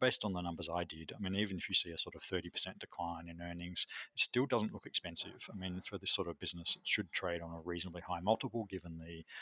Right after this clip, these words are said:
um, given the growth potential and the market dominance. And I, I just think that, you know, a seventeen dollar price, um, even, even with a recession coming, is a pretty good deal.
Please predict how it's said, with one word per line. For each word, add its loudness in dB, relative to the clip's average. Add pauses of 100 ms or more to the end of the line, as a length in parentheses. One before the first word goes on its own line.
(220)
um, -4
given -6
the -10
growth 2
potential -2
and -8
the -8
market -6
dominance. 2 (360)
And -2 (260)
I, -6
I -2
just 2
think -8
that, -12
you -6
know, -2 (100)
a 0
seventeen 4
dollar 4
price, 6 (280)
um, -2
even, 2
even 6
with 0
a -12
recession 2
coming, -4 (360)
is -2
a -6
pretty 0
good 0 (120)
deal. -4